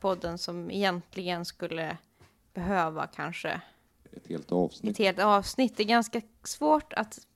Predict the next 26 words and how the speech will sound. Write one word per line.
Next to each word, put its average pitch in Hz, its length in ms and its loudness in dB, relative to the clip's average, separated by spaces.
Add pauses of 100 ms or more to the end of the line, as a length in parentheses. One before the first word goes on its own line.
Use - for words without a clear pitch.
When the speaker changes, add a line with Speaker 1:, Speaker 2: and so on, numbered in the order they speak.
(260)
Speaker 1:
på 247 100 0
några 202 220 4
minuter 190 680 -2
prata 175 380 -2
om 170 100 -6
suffragettrörelsen, 185 1120 -2
men 254 120 2
vi 285 440 -2
gör 277 140 4
ett 262 100 -6
försök. - 640 -6 (140)
Speaker 2:
Det 113 320 -4
tycker - 260 -6
jag 101 80 0
absolut. - 560 -4 (1080)
För - 260 0
som 131 180 -2
du 123 80 2
sa, 104 200 4
vi 98 140 4
ska 117 360 2
till 117 380 0
sekelskiftet - 760 -2
arton 78 420 2
nittonhundra. 80 1000 0 (1500)
Speaker 1:
Ehm, 214 640 0